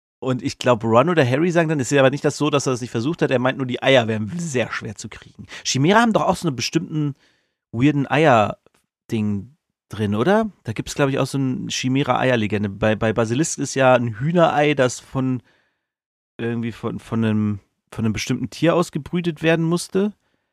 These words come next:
Ich weiß gar nicht mehr, was das genau war. Und dann entsteht der Basilisk, also in Harry Potter. Ähm, und hier war das auch irgendwie so, dass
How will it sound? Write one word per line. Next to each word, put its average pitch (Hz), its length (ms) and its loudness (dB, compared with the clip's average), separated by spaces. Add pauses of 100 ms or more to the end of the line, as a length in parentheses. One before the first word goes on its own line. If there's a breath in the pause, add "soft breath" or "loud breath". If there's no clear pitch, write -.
(140)
Ich - 80 -14
weiß 120 140 -12
gar 127 60 -6
nicht 117 60 -4
mehr, 117 100 -2
was 117 140 -4
das - 220 -8
genau 110 280 0
war. 110 280 2 (280)
Und 113 140 -2
dann 127 140 4
entsteht 131 320 -4
der 127 80 2
Basilisk, 120 680 0
also 98 180 -6
in 92 80 -6
Harry 98 140 -4
Potter. 131 280 -6 (920 loud breath)
Ähm, 113 440 0
und 113 300 -6
hier 120 240 -4
war 120 80 2
das 110 160 -2
auch 107 180 -4
irgendwie 101 240 -6
so, 101 200 -2
dass - 460 -8